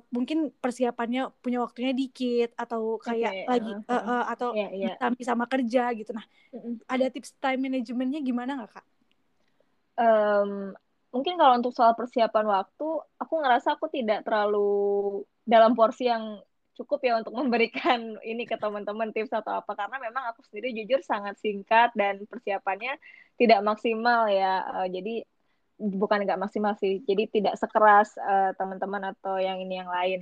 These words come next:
Speaker 2: gitu.
Speaker 1: Mm-mm.
Speaker 2: Em, pertama, ka-, tapi kalau misalnya disumpulkan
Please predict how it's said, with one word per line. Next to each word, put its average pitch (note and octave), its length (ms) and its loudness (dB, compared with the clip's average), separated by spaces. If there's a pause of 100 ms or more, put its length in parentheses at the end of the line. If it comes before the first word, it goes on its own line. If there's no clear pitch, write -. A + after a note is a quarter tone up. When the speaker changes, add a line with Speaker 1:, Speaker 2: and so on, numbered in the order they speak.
Speaker 2:
gitu. D#3+ 240 -18 (280)
Speaker 1:
Mm-mm. G#3+ 280 -6
Speaker 2:
Em, G3+ 280 6 (440)
pertama, A#3+ 520 4 (120)
ka-, C4 160 -2
tapi C#4 240 0
kalau C#4 200 6
misalnya A#3+ 360 2
disumpulkan A#3+ 640 -6